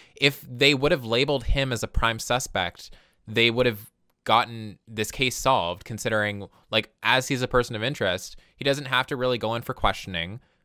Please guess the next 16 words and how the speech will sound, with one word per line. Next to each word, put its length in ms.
Like, 160
he 80
can 120
optionally 560
choose 340
not 260
to, 160
and 80
that's 160
his 180
right. 460
And, 460
like, 400
I 60
remember, 540
um, 760